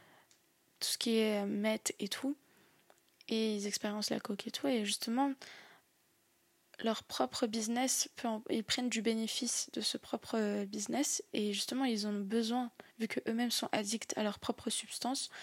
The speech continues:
ils ont besoin de, ils nécessitent de l'argent pour, euh, acheter cette consommation. Et beaucoup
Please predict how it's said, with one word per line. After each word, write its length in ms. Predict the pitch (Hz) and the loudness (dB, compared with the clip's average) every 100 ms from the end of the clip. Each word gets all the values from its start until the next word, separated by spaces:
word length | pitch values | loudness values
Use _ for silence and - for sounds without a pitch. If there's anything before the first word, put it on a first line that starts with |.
| - - - | -12 -10 -4
ils 140 | 214 | 0
ont 40 | 220 | 2
besoin 400 | 220 214 240 240 | 2 2 2 2
de, 320 | 208 214 240 | 0 0 2
ils 160 | 214 214 | 2 2
nécessitent 600 | 233 233 - 233 - - | 2 4 2 2 -2 2
de 60 | |
l'argent 440 | 220 214 208 208 202 | 2 2 0 -2 -4
pour, 320 | - 233 214 | 0 0 0
euh, 240 | 202 202 196 202 - - | 0 0 -2 -6 -12 -8
acheter 480 | 214 - - 214 208 | -4 -2 -2 -2 -2
cette 240 | - 208 - | -4 -6 -6
consommation. 560 | 226 214 190 - 302 - - - - - - - - | -4 -2 -2 -2 -4 -6 -14 -12 -12 -14 -16 -10 -2
Et 320 | 226 220 214 | 2 2 2
beaucoup 420 | 196 226 - - | 0 -2 0 -2